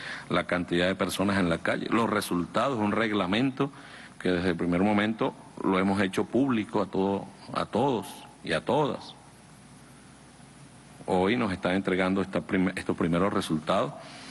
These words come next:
Nosotros los vamos a decir, los resultados de las veintitrés gobernaciones hasta este momento. Aquí hay resultados que son ya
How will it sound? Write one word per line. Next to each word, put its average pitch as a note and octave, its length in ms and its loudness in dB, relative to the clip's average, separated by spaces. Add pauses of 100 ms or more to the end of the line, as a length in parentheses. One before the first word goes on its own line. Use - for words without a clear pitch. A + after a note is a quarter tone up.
(180)
Nosotros F2+ 380 0
los F#2+ 80 2
vamos F#2+ 240 2
a A2 60 0
decir, F#2+ 420 0 (300)
los E2 160 0
resultados E2+ 680 0
de F2+ 80 2
las E2 160 -2
veintitrés D#2+ 600 -2
gobernaciones G#2 640 0 (100)
hasta F2+ 460 -2
este F#2 180 0
momento. G#2+ 340 2
Aquí E2+ 140 -4
hay E2+ 60 0
resultados A#2 540 0
que G#2 100 -2
son A#2 300 2 (460)
ya G2 720 0